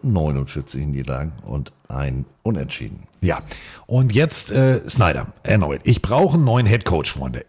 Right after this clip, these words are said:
Speaker 2: Ich brauche einen neuen Headcoach. Und wichtig ist, wenn du als Besitzer, also hört einfach hin.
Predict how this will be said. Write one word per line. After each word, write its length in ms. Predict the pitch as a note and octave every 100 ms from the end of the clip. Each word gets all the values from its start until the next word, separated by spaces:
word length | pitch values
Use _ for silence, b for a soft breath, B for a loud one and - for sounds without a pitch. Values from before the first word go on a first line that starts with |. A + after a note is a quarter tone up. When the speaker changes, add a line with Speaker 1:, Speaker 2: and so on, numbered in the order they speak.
| -
Speaker 2:
Ich 320 | C3+ - -
brauche 560 | A#2+ G#2+ C#3+ F3 - -
einen 600 | G#2+ B2 C3 C3 B2+ -
neuen 380 | F#2 F#2+ G2 G2
Headcoach. 640 | E2 D2+ - B1 - - - B B B B B B
Und 240 | - A#2 A2+
wichtig 540 | A#2 A2+ D3 - F#3+
ist, 300 | C#2+ B1+ - -
wenn 220 | G2+ B2
du 160 | C3
als 320 | - A#2 A#2 -
Besitzer, 680 | F#2 G#2 F#2+ C#3 - B1+ - - _ _ _ _ _ _ _ _ _ _
also 240 | F#2 A2+ G#2
hört 200 | F2+ -
einfach 260 | D2+ D#2+
hin. 180 | - D2